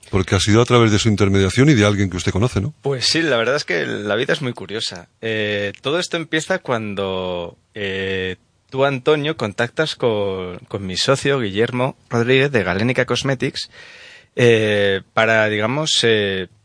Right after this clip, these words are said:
Speaker 2: poder en-, trabajar juntos y trabajar contigo de mano a mano. Y resulta que, eh, pues, hablando con un, un viejo amigo, que hacía tiempo que no nos veíamos,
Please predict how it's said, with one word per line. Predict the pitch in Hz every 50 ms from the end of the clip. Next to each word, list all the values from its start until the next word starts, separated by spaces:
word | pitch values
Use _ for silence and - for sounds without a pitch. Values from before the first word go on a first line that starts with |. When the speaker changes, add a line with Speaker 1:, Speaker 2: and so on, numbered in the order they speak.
| _ _ _ _ -
Speaker 2:
poder | - 101 107 123 127
en-, | 139 143 131 120 104 -
trabajar | - - 98 95 - 135 -
juntos | - - 139 165 185 - 202 87 - - -
y | 90
trabajar | - - 87 90 - 101 101
contigo | - 98 92 - 139 143 131 135
de | 127
mano | 104 101 101 101 101
a | 110
mano. | 120 135 135 139 - - _ _ _ _ _ - - -
Y | - 139
resulta | 123 143 147 156 180 180 170 - 185
que, | - - 151 165 175 160 110 110 110 107 104 101 101
eh, | 101 -
pues, | - - - - - _
hablando | - 113 113 135 139 156 151 -
con | - 117 117
un, | 123 135 143 147 151 156 151 151 151 147 143 143 - _ _ _ _ -
un | 120 123 135 139 143 143 143 143
viejo | 135 147 139 135 - 135
amigo, | 151 170 165 139 147 165 _ _ _ _ _ _ -
que | - 101
hacía | - 120 120
tiempo | - 131 113 110
que | 95 90
no | 101 110
nos | 117 120 123 -
veíamos, | - 127 139 139 127 135 156 208 - -